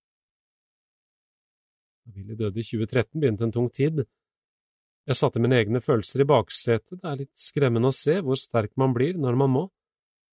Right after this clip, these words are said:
Det var ikke før moren min døde at jeg turte å kjenne på min egen sorg. Men du sluttet ikke å tro.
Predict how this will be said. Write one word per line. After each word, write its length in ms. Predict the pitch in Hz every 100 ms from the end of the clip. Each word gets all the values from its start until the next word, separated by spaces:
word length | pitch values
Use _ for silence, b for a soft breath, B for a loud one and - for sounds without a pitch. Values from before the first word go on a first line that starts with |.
| _ _ _
Det 80 | 120
var 140 | 107 110
ikke 140 | -
før 180 | - 117
moren 280 | 127 107 101
min 160 | 107 107
døde 280 | 113 113 190
at 100 | 190
jeg 100 | -
turte 280 | 147 117 185
å 60 | -
kjenne 240 | 262 143
på 80 | 139
min 140 | 127 113
egen 200 | 104 104
sorg. 260 | 113 113 - _ _ _ _ _ _ _ _ _ _ _ _ _ _ _ _ _ _ _ _ _ _
Men 100 | 98
du 220 | 92 95 92
sluttet 380 | - 101 - 120
ikke 100 | 214
å 60 |
tro. 160 | 135